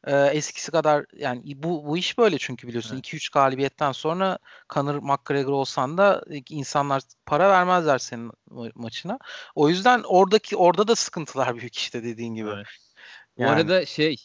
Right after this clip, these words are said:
Speaker 2: hani bir, hani White Iverson'dan öyle bir iade itibar gelmiş. Tam tersi yorum da var. Ee, bana Instagram hesabıma
Speaker 1: <laughs>
Speaker 2: gelmiş.
Speaker 1: Onu
Speaker 2: Arda Bey,
Speaker 1: söyle.
Speaker 2: Arda Bey şu-, Demir Bey'den gelmiş. "Arda Bey Şopar knockout oldu."
Speaker 1: <laughs>
Speaker 2: Evet,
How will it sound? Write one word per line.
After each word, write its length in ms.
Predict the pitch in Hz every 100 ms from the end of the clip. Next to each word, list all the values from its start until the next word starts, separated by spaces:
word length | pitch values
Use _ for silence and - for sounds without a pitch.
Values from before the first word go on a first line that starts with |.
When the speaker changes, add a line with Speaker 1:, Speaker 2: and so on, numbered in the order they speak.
| _
Speaker 2:
hani 260 | 110 120 110
bir, 280 | 127 131 -
hani 160 | 117
White 380 | 104 120 131 139
Iverson'dan 640 | 139 147 131 - 151 147
öyle 200 | 147 143
bir 80 | 139
iade 380 | 127 131 131 139
itibar 500 | 139 131 - 160 160
gelmiş. 480 | 139 117 151 190 - _ _ _
Tam 220 | - 202
tersi 480 | 208 202 190 214 208
yorum 360 | 185 160 185 190
da 120 | 139
var. 260 | 120 151 - _
Ee, 560 | 120 113 113 110 110 113
bana 280 | 113 117 120 -
Instagram 520 | - 120 117 127 123 123
hesabıma 440 | 113 120 127 127
Speaker 1:
<laughs> 20 |
Speaker 2:
gelmiş. 300 | 123 123 175
Speaker 1:
Onu 180 | 240 131
Speaker 2:
Arda 140 | 147
Bey, 80 | 170
Speaker 1:
söyle. 240 | 165 190 170 _ _
Speaker 2:
Arda 380 | 127 143 151 175
Bey 280 | 180 180 -
şu-, 180 | - -
Demir 400 | 123 135 147 147
Bey'den 340 | 135 117 117
gelmiş. 320 | 113 117 170 -
"Arda 340 | 135 143 175
Bey 100 | 180
Şopar 400 | 165 160 151 170
knockout 480 | 165 160 160 156 151
oldu." 360 | 117 107 - _
Speaker 1:
<laughs> 680 | _ _ 381 - - 320 -
Speaker 2:
Evet, 180 | -